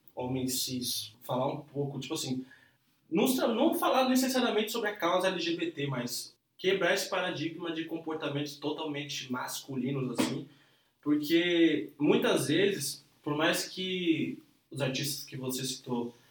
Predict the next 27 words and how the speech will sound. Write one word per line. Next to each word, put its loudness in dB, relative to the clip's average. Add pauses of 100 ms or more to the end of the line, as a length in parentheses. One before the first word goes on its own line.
(320)
tão -6
fazendo -2
um -6
trabalho -2
incrível, 0
assim, -2
tipo, -4
e -2 (240)
que -10
seria -2
muito 0
bom -2
vários 2
de -8
nós -2
escutar, -4 (480)
muitas 0
vezes 2
o, 0
o 0
homem 2
cis, -2
hétero, -2
ele -4
não, 0
ele -2
não 0